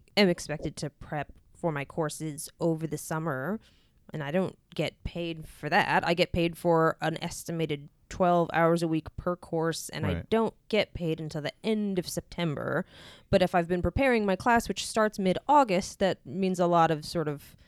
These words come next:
Speaker 2: Uncompensated hours.
Speaker 1: uncompensated hours. And I
Speaker 2: Yeah.
Speaker 1: don't, you know, I, in as much as I think probably every worker should be getting paid more, I feel like I should be getting paid more. I don't think that I'm, you know, paid unfairly relative to other adjuncts.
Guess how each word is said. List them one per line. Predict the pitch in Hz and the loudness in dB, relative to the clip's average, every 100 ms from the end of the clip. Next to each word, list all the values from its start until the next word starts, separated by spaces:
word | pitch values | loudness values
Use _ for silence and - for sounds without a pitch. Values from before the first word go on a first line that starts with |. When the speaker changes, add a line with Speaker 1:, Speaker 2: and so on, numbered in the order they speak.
| _ | _
Speaker 2:
Uncompensated | 117 120 110 101 98 - 90 87 | 0 0 0 0 0 -4 -4 -2
hours. | 85 370 349 | 0 0 0
Speaker 1:
uncompensated | 339 392 330 381 311 277 302 359 | 0 2 4 2 2 0 2 0
hours. | 339 175 127 180 | 2 2 2 2
And | 175 | 4
I | |
Speaker 2:
Yeah. | 175 | 4
Speaker 1:
don't, | 170 196 190 - - | 6 4 4 0 -6
you | 240 | -2
know, | 220 143 | 2 6
I, | 151 151 - | 4 2 -6
in | - 196 254 | -4 6 8
as | 226 | 8
much | 226 | 6
as | 190 | 6
I | 185 | 6
think | 175 175 - | 6 2 2
probably | 180 170 165 | 0 2 2
every | 190 185 165 160 - 180 | 2 2 0 -2 -8 -2
worker | 185 165 175 | 0 2 0
should | - 175 | 0 -2
be | 165 | -2
getting | 160 160 | -4 -2
paid | 175 170 | 0 0
more, | 170 160 | 0 -2
I | 190 | -2
feel | 165 | 0
like | 156 165 | 0 0
I | |
should | 156 156 | -4 -6
be | |
getting | 160 156 151 | -4 -4 -2
paid | 156 151 | -2 -2
more. | 151 156 185 | -2 0 0
I | |
don't | 156 180 | 0 -2
think | - 160 - | -4 -4 -2
that | 151 | 0
I'm, | 143 143 143 - - | 0 0 -6 -12 -6
you | 185 | -2
know, | 156 | -2
paid | - 156 147 - | -2 -4 -4 -4
unfairly | 170 165 - 180 165 156 151 147 - - _ - | -2 -2 -2 0 0 0 -4 -8 -12 -20 _ 8
relative | 190 165 165 | 8 8 4
to | 170 | 0
other | 165 143 | 2 4
adjuncts. | 202 139 143 - - | 2 2 -2 -4 -10